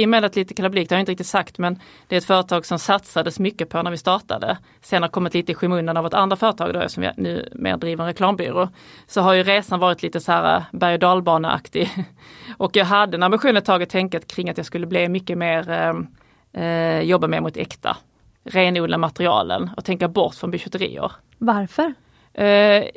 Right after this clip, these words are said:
Speaker 1: ja, det var nog någon tanke kring en, en typ av hållbarhetstänk, tror jag hade. Att det då skulle vara längre, för att vi har ju alltid stridit med de här problemen. Är det en bijouteri så blir det avskalat efter ett tag.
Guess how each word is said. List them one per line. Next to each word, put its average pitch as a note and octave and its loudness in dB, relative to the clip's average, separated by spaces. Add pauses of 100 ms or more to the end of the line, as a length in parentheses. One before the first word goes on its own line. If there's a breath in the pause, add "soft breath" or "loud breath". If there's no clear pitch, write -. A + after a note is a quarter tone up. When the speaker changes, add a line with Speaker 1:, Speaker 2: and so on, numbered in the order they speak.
(120)
Speaker 1:
ja, D4 4
det C4+ 0
var C#4+ 4
nog C#4 0
någon A#3+ 2 (260)
tanke B3 2
kring F#3 -2 (320)
en, G3 -2
en G3+ 0 (140)
typ A#3+ 0
av F3+ 4
hållbarhetstänk, - -2 (160)
tror G3 0
jag F#3 0
hade. E3 0 (400 soft breath)
Att - -4
det F#3+ 0
då F3+ 4
skulle E3+ 0
vara F3 2
längre, F3+ 0
för F#3 -4
att F3+ -6
vi G3 0
har G3 4
ju - -4
alltid F3+ 0
stridit F3+ -2
med E3+ -4
de E3+ -2
här E3 -4
problemen. F3 -2
Är F#3+ 2
det F3+ -2
en F3+ -4
bijouteri F#3 -2
så - -6
blir E3+ 0
det E3 0
avskalat - -2
efter - -10
ett - -16
tag. - -6